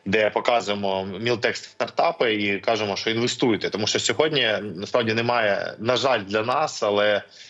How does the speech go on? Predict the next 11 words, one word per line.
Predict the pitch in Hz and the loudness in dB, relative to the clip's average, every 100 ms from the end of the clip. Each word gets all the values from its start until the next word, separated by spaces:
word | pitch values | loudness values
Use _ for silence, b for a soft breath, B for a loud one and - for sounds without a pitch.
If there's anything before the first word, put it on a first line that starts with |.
| B | B
е, | 107 101 101 92 - - - | 0 2 2 -2 -6 -8 -6
<clears throat> | 165 139 120 | -2 -2 2
так | 127 | 0
сталося, | - 131 131 - 107 | 2 2 2 0 0
що | - | 0
на | 107 104 | 0 0
сьогоднішній | - 113 117 110 110 | -2 0 0 0 0
момент, | 117 131 123 | 0 0 0
е, | 92 98 95 82 - | 2 2 0 -2 -8
Україна | - 104 123 117 | -10 -2 0 2
є | 104 104 117 | 2 2 2